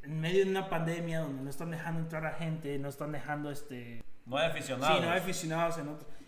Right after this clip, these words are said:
Speaker 1: Y en este deporte los dejaron entrar pensando que se van a comportar, van a dejarse sus <laughs> máscaras puestas y todo. Güey, hicieron un desmadre como de veinte minutos, agarrándose a golpes, los tuvieron que sacar a todos, gente estuvo arrestada y,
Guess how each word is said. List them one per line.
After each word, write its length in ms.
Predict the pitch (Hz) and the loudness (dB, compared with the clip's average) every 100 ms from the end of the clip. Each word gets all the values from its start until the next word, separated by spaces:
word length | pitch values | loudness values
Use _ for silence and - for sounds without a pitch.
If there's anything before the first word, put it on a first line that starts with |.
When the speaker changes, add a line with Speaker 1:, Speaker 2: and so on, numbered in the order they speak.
| - | -4
Speaker 1:
Y 60 | |
en 60 | 151 | 2
este 240 | 165 165 | 4 4
deporte 380 | 180 170 180 165 | 2 2 2 2
los 160 | 147 131 | -2 -2
dejaron 360 | 127 143 165 | 2 4 4
entrar 460 | 175 165 165 160 156 | 0 0 4 6 4
pensando 420 | 135 131 139 143 | 0 -4 -4 -4
que 60 | - | -4
se 120 | 123 | -4
van 160 | 123 139 | -2 -2
a 100 | 156 | 0
comportar, 880 | 165 160 156 156 156 151 147 143 - | 0 0 -2 2 4 4 2 0 -4
van 160 | 143 | -4
a 80 | 143 | -2
dejarse 260 | 147 147 233 | 0 2 0
sus 120 | 147 | 2
<laughs> 480 | - - - - 175 | 0 0 -6 -4 -2
máscaras 440 | 175 190 196 - | 0 4 6 6
puestas 500 | - 185 175 - 170 | 4 2 2 2 0
y 60 | 160 | -2
todo. 300 | 170 180 175 - - - - | -2 -2 -2 -6 -10 -8 -4
Güey, 200 | 214 320 | 4 6
hicieron 380 | 233 202 233 247 247 | 6 4 4 6 8
un 140 | 254 | 8
desmadre 520 | 254 233 247 247 247 | 6 6 6 8 4
como 240 | 240 208 185 | 0 -2 -2
de 80 | 170 160 - - | -4 -6 -6 -4
veinte 360 | 160 202 220 240 | 0 2 2 2
minutos, 680 | 226 220 226 214 202 - - - | 2 2 2 0 0 -2 -4 -6
agarrándose 460 | - 147 160 196 220 | -4 -2 0 0 2
a 60 | 208 | 4
golpes, 440 | 208 196 202 185 | 4 2 0 -2
los 160 | 165 147 | -2 -2
tuvieron 300 | 147 180 180 | 0 -2 0
que 80 | |
sacar 320 | 175 165 175 180 | 0 2 4 4
a 120 | - | 2
todos, 420 | 185 180 175 170 | 0 0 0 0
gente 200 | 160 160 | -2 -2
estuvo 260 | 165 170 175 | -4 -2 -2
arrestada 600 | 170 165 - 170 170 170 | -2 -2 0 4 4 4
y, 140 | 156 | 2